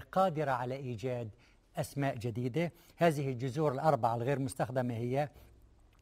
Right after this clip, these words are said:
شا دا ها، ها دا شا،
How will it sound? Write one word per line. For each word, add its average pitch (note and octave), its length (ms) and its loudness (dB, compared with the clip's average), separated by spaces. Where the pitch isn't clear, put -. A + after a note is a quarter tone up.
شا D#3 420 0
دا A#2+ 360 2
ها، E3 320 4
ها D#3 340 6
دا B2+ 440 0
شا، D#3+ 480 2